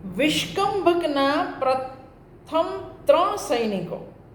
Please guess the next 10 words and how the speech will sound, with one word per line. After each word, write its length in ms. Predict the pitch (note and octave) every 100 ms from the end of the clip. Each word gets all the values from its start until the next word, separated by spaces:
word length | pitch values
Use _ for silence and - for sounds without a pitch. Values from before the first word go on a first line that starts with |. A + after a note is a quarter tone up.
| - - - - -
જ્યારે 180 | A3 B3+
વિષ્કંભક 640 | C4+ C4+ D#4 D#4 E4+ E4+
આપણી 320 | A#3+ B3+ C#4+
સામે 260 | D4 C4+ D4+
ખુલે 380 | - F#4+ E4
છે 160 | A3+ A3
ત્યારે 560 | G#3 G#3+ B3 D#4 F4+ -
ત્રણ 280 | C4+ F4 G4
સૈનિકો 920 | - A#3+ C#4 C#4+ A#3 B3+ - - - -
વારાફરતી, 1300 | G#3 A3+ A#3+ C4 D4 F4+ F4+ - C#4 C#4+ D4 C#4 -